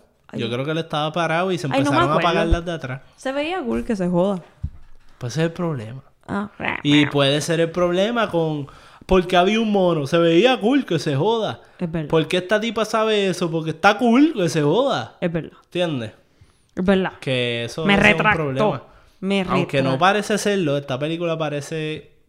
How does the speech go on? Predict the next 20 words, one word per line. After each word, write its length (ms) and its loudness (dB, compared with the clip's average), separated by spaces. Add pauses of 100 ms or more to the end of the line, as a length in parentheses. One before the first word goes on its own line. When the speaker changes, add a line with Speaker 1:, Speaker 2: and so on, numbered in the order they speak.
(140)
Speaker 2:
un 160 -14
poquito 840 -10
smarter 640 -8
than 240 -10
that. 240 -10 (460)
Pero 680 -8 (640)
no, 260 -14
no 160 -14
sé. 140 -20 (160)
Maybe, 460 -8
maybe 480 -4
we're 220 -2
missing 420 -10
something. 460 -20 (160)
Speaker 1:
Sí. 100 -6 (1400)
Bueno, 240 0 (400)
overall, 500 0 (100)
la 140 -4
película 380 -4
estuvo 560 -6